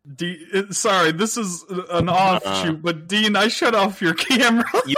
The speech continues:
Speaker 2: shut my camera off? <laughs> I'm messing with it, wondering what happened.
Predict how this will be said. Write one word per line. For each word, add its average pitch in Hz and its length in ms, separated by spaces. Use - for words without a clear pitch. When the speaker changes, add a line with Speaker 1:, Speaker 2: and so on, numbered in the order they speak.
Speaker 2:
shut - 360
my 233 160
camera 254 440
off? - 360
<laughs> - 760
I'm 180 280
messing - 460
with 139 180
it, 123 160
wondering 170 420
what 165 160
happened. 156 720